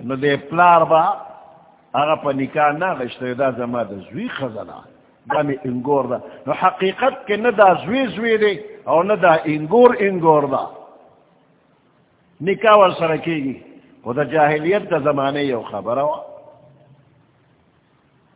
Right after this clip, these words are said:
اوس دغه د جاهلیت د زمانې دا رسم الله ختمول غواړي، او د ختمولو دپاره انتخاب کړی چې دا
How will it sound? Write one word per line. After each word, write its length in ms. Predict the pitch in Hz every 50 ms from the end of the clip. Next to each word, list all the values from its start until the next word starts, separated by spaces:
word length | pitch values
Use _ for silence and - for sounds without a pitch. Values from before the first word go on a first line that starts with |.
| _ _ _ _ _ _ _ _ _ _ _ _ _ _ _ _ _ _ _ _ _ _ _ _ _ _ _
اوس 220 | - 131 160 165 147 120 151
دغه 240 | 254 254 262 262 254 240
د 40 | 226 175 208
جاهلیت 520 | 214 202 185 202 202 202 220 240 262 254 262 185
د 140 | 220 196 170
زمانې 540 | 185 180 185 180 180 190 214 220 208 156 - - - - - - - -
دا 180 | 156 160 165 190 214
رسم 280 | 208 - 202 175 151 123 92 - - - - - - _ _ - 139 156
الله 280 | 160 170 190 220 226
ختمول 560 | 208 - 190 185 180 - 202 226 247 254 254 226
غواړي، 460 | 202 196 190 180 170 165 160 151 131 110 - - - - -
او 160 | 127 131 139
د 100 | 165 175 175 175
ختمولو 440 | 185 185 190 202 240 247 240 226 214
دپاره 440 | 190 190 - - 185 180 175 170 175 165 165
انتخاب 480 | 165 165 165 - 175 - - 196 196 190 - -
کړی 180 | 196 190 185 175 - -
چې 80 | 165 156 - -
دا 140 | - 247 240